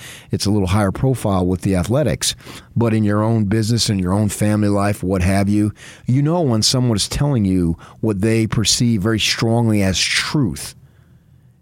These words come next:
And it doesn't have to be sports. In this case, it is. And so I came away from that in that social setting thinking, "All right, I love the way he said it," because he's there literally every single day. I'm not.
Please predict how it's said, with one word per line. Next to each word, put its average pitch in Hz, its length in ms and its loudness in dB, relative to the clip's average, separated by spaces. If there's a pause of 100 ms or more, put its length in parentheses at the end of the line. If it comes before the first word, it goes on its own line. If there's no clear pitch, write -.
(140)
And 98 480 2
it 104 140 0
doesn't 104 260 0
have 104 220 2
to - 80 -2
be 101 120 0
sports. 113 520 -2
In 90 80 2
this 98 180 2
case, 104 320 0
it 101 80 2
is. 95 420 -2 (640)
And 85 520 0 (140)
so 98 400 0
I 92 100 -2
came 123 300 0
away 117 300 2
from 107 180 0
that 95 240 2
in 101 120 2
that 104 200 0
social 113 400 0
setting 101 560 0
thinking, 92 460 -2
"All 101 180 2
right, 113 320 0 (640)
I 104 80 -2
love 113 460 2
the 131 60 2
way 117 240 2
he 107 200 2
said 131 320 2
it," 82 120 -2
because 101 280 -2
he's 127 260 2
there 110 400 0
literally 110 640 0
every 107 300 0
single 104 440 0
day. 98 300 0
I'm 101 280 2
not. 104 360 -2